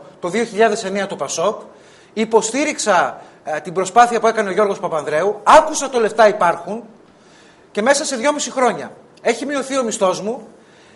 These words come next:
έχει κοπεί η σύνταξη της μητέρας μου και έχω και έναν άνεργο συγ-, συγγενή μέσα στη, στην οικογένεια. Για ποιο λόγο να ξαναψηφίσω πασόκ;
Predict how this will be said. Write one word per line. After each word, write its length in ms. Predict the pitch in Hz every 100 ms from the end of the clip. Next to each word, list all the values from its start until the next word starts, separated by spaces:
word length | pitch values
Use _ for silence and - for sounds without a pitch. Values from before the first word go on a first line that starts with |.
| -
έχει 600 | 233 254 269 277 240 -
κοπεί 240 | 214 208 254
η 120 | 269
σύνταξη 400 | 277 254 262 226
της 120 | -
μητέρας 400 | 180 185 165 147
μου 340 | 196 269 - - _ _ _ _ _ - _ _
και 440 | 214 202 196 190
έχω 280 | 202 269 285
και 100 | -
έναν 240 | 269 269 269
άνεργο 320 | 294 302 269
συγ-, 380 | 226 185 - -
συγγενή 520 | - 202 240 220 - -
μέσα 220 | 233 233
στη, 160 | 220 233
στην 140 | 226
οικογένεια. 560 | 214 202 240 202 131 - - - _ _ _ _ _ _ _ _ _ -
Για 140 | 294
ποιο 160 | 311 370
λόγο 300 | 359 330 285
να 100 | 240
ξαναψηφίσω 680 | 214 185 185 147 160 151
πασόκ; 440 | 120 120 123 104